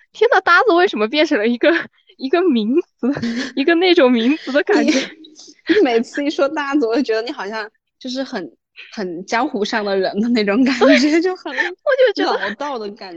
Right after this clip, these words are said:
Speaker 2: 觉。
Speaker 1: 对，对，对，就是那种，我就说，哎，我就要和搭子闹矛盾，<laughs> 什么，什么，什么的。
Speaker 2: 嗯，
Speaker 1: 反正我就不会因为说，
Speaker 2: 嗯，嗯。
Speaker 1: 呃，有哪一天没有和我的搭子在一起，就要和他闹矛盾啊，什么，什么的。然后我们主打的就是一个
Speaker 2: 嗯。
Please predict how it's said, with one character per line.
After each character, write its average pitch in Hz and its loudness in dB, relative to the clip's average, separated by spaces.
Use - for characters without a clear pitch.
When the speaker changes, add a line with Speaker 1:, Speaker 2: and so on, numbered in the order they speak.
Speaker 2:
觉。 170 -12
Speaker 1:
对， 415 2
对， 392 0
对， 370 0
就 359 2
是 359 2
那 339 -2
种， 285 2
我 294 0
就 302 2
说， 294 2
哎， 269 2
我 226 4
就 269 0
要 254 2
和 240 -2
搭 247 0
子 247 -4
闹 247 0
矛 190 -4
盾， 233 2
<laughs> 240 4
什 262 -4
么， 208 0
什 220 -6
么， 214 -4
什 202 -6
么 185 -6
的。 190 -6
Speaker 2:
嗯， 208 -6
Speaker 1:
反 226 2
正 311 4
我 247 4
就 269 4
不 220 -2
会 247 0
因 240 -4
为 247 -2
说， 233 -2
Speaker 2:
嗯， 240 -8
嗯。 - -
Speaker 1:
呃， 196 -2
有 214 2
哪 202 0
一 202 0
天 220 0
没 208 -2
有 214 0
和 208 -2
我 202 0
的 190 -2
搭 196 0
子 196 -6
在 208 -2
一 202 -2
起， - -12
就 208 0
要 202 2
和 202 -8
他 214 -4
闹 226 0
矛 196 -4
盾 220 2
啊， 196 0
什 233 -4
么， 190 -4
什 196 -10
么 185 -6
的。 185 -6
然 208 -6
后 226 2
我 208 2
们 196 -4
主 202 -4
打 - -2
的 190 -2
就 208 0
是 190 -4
一 196 -6
个 196 -2
Speaker 2:
嗯。 190 -10